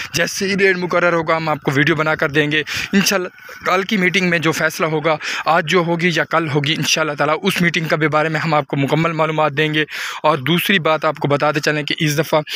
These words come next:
चार शुगर मिल्स जो हैं नई वो चल रही हैं, तकरीबन दो प-, दो पंजाब में और दो केपीके में हैं। इन चार शुगर मिल ने अलहदा अपना इख्तिताम और इफ्तिताह कर दिया गया है। उनके नाम भी हम आपको इंशाअल्लाह ताला अगली वीडियो में बताएंगे। तो दोस्तों, ये थी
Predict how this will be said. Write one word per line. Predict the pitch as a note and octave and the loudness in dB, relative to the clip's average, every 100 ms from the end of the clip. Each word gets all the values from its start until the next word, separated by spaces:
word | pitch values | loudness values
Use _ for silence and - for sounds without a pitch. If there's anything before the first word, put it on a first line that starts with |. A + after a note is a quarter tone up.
| - - - | -6 -6 -2
चार | G#3 G3 G3+ | 0 2 0
शुगर | F3+ D#3+ D#3+ | -2 0 0
मिल्स | D3+ D3+ C3 | 0 -2 0
जो | D3 | 2
हैं | C#3 D3 | 2 2
नई | C#3+ D3+ | 2 2
वो | C#3 C#3 | 2 2
चल | D3 C#3+ | 2 0
रही | D3+ D3 | 0 -2
हैं, | D3 | -2
तकरीबन | D3+ D3 C#3+ D3+ C3 | -2 -2 0 0 2
दो | D3 D3 | 2 2
प-, | D#3+ - - - | -2 -6 -8 -4
दो | D3+ F3 | 2 2
पंजाब | F3 D#3 D3 D3+ | 2 0 2 2
में | D#3+ E3 | 2 0
और | D3 C#3+ | 2 0
दो | A#2+ D#3+ E3 - | 4 2 2 0
केपीके | G3 G#3+ F3+ D#3 | 0 0 0 0
में | D3 | 2
हैं। | C#3+ C#3+ C#3+ - - | 2 0 0 -8 -4
इन | E3+ D#3+ | -2 0
चार | E3 D#3+ | 2 0
शुगर | D#3 D3 D3 | 0 0 0
मिल | D3 D3 | 0 0
ने | D#3 | 0
अलहदा | C#3 C#3+ C#3 C#3+ | 0 0 2 0
अपना | C3+ D3 D3 | 2 0 0
इख्तिताम | - C#3 C#3+ C#3+ D3+ | -2 -2 0 0 0
और | C#3+ C#3 | 0 0
इफ्तिताह | - C#3+ C#3 | -2 -2 -2
कर | - C3+ | 0 -2
दिया | C3 C#3 | 2 2
गया | C3 C#3 | 2 0
है। | C#3 - - - | 0 -6 -8 -2
उनके | E3+ E3+ | 0 0
नाम | D#3+ D#3+ D#3+ | 0 -2 0
भी | D3+ | 0
हम | D3+ D3 | 2 0
आपको | - D3+ | 0 0
इंशाअल्लाह | D3 C3 D3 C#3+ | 0 0 0 0
ताला | D3 | -2
अगली | D3 D3 C#3+ | -2 -2 0
वीडियो | C#3 C#3+ | 0 0
में | C#3 | 2
बताएंगे। | C3+ B2+ C3+ C3+ B2+ - - - | 0 0 -2 0 -2 -2 -8 -6
तो | D#3 | -2
दोस्तों, | D3+ F3+ G3 F3 | -2 0 0 2
ये | D#3+ E3+ | 2 2
थी | - | 2